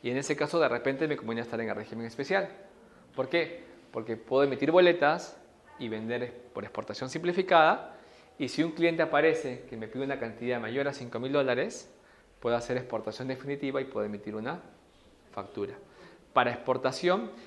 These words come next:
yo recomiendo que podríamos empezar todos en el régimen especial. La única desventaja es que en el régimen especial hay que tener contabilidad y hay que pagar una, a un contador o una contadora todos los meses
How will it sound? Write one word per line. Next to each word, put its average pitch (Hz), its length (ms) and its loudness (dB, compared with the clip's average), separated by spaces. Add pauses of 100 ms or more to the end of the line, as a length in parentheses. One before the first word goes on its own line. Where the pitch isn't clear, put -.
(200)
yo 131 180 2
recomiendo 160 640 2
que 131 220 -2
podríamos 131 680 2
empezar 160 480 -2
todos 127 320 2
en 110 80 -8
el 104 80 -10
régimen 104 380 -10
especial. 95 360 -14 (840)
La 123 120 0
única 175 300 10
desventaja 196 680 8 (420)
es - 120 -8
que 143 100 -2
en 135 60 -2
el 120 60 -4
régimen 151 340 -2
especial 156 580 0 (340)
hay 135 240 0
que 143 220 2
tener 113 280 -4
contabilidad 151 600 2 (800)
y 113 80 -8
hay 113 60 -6
que 139 120 -2
pagar 120 240 2
una, 127 180 0
a - 100 -4
un 127 100 -4
contador 127 380 0
o 127 40 -4
una 131 220 -6
contadora 117 400 -2
todos 117 180 -2
los 113 100 -12
meses 110 340 -8